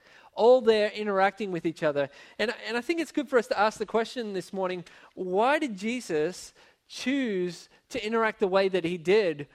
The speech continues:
with these tax collectors and sinners? He knew the Pharisees were gonna see him.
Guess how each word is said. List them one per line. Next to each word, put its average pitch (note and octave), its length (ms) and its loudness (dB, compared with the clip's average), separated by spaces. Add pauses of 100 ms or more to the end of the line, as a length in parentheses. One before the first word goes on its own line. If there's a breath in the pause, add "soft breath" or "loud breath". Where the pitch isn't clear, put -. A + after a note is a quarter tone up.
(140 soft breath)
with G3 160 0
these G3 180 -8
tax F#3 380 0
collectors F3 480 -4
and E3+ 100 -10
sinners? C3+ 520 -10 (340 soft breath)
He C#4 240 -2
knew B3+ 240 -2
the B3+ 100 0
Pharisees G3+ 580 0
were E3+ 80 -6
gonna D#3 200 -4
see B2+ 320 -8
him. F3+ 220 -10